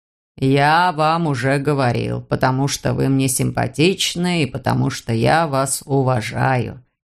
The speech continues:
Я никогда не узнаю, правдива ли ваша история,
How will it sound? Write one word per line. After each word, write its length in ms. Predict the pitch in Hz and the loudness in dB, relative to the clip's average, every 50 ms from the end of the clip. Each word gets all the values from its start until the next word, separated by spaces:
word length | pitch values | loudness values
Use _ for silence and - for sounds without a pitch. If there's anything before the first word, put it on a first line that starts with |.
| _ _ _ _ _ - | _ _ _ _ _ -2
Я 240 | 160 208 254 285 | 0 0 2 2
никогда 640 | 262 202 165 - - 156 143 143 139 156 185 214 226 | 2 2 2 2 2 0 0 2 2 2 2 2 2
не 140 | 196 160 147 | 0 0 0
узнаю, 480 | 143 143 120 135 147 143 143 139 135 127 | 0 0 0 2 2 2 2 2 0 -2
правдива 600 | - 135 135 135 135 127 123 160 190 214 220 214 | -2 -2 0 0 0 2 2 4 4 4 4 2
ли 140 | 202 196 190 | 2 2 2
ваша 340 | 185 185 175 - - 147 139 | 0 0 -2 -2 -2 -2 -2
история, 760 | 147 - - - 135 139 143 139 135 135 135 135 135 131 127 | -2 -2 -2 -2 0 0 2 2 0 0 0 -2 -4 -6 -10